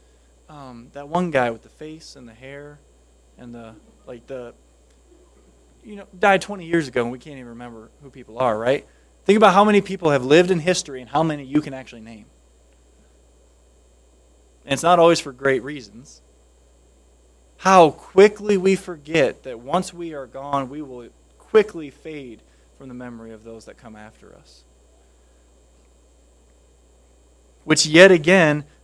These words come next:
should make us incredibly thankful for the preservation of the Word of God that we see so much day in and day out. We can look through history and see the Christ. We can see the,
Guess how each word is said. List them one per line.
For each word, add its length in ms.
should 200
make 140
us 100
incredibly 640
thankful 680
for 140
the 80
preservation 680
of 120
the 60
Word 220
of 140
God 240
that 160
we 100
see 540
so 560
much 440
day 300
in 140
and 120
day 200
out. 180
We 80
can 240
look 160
through 200
history 520
and 160
see 440
the 120
Christ. 480
We 80
can 160
see 500
the, 280